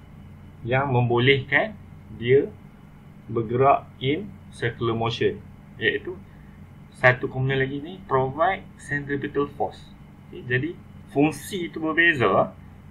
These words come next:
Normal di sini ni, function dia tu berbeza berbanding di sini.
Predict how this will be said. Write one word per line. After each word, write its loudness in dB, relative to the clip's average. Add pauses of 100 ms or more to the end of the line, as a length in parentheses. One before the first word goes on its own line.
Normal 4
di 2
sini -6
ni, -12
function 4
dia -2
tu -8
berbeza 4
berbanding 4
di 0
sini. -2